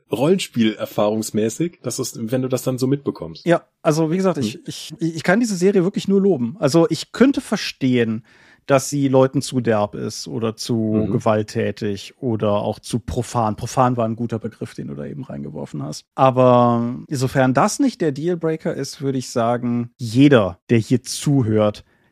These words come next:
Speaker 2: kann mutmaßlich aus der Serie was mitnehmen. Ich bin da,
Speaker 1: Ja.
Speaker 2: ich bin da sehr, sehr groß angetan. Wir kriegen ja auf jeden Fall noch mindestens eine Staffel, was mich sehr freut.
Speaker 1: Ja.
Speaker 2: Und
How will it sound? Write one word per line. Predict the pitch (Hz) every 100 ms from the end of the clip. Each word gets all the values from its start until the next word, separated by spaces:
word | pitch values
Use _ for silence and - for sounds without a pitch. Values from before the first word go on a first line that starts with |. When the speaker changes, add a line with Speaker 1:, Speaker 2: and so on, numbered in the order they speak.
| -
Speaker 2:
kann | 135 127
mutmaßlich | 127 139 151 127 - 127
aus | 120 -
der | 110
Serie | 110 107 110 104
was | 101
mitnehmen. | 104 90 - 110 123 - _
Ich | -
bin | 113
da, | 107 101 -
Speaker 1:
Ja. | 95
Speaker 2:
ich | -
bin | - 110
da | 90 82
sehr, | 71 151 120 107
sehr | 113
groß | - 110 -
angetan. | 139 127
Wir | 160
kriegen | - 240
ja |
auf | 190
jeden | 196
Fall | 170
noch | 151
mindestens | 175 254 - 190
eine | 190
Staffel, | 202 180 202 240 208
was | 135
mich | 131
sehr | - 113
freut. | - 139 220 _
Speaker 1:
Ja. | 147 127
Speaker 2:
Und | - 131 131 -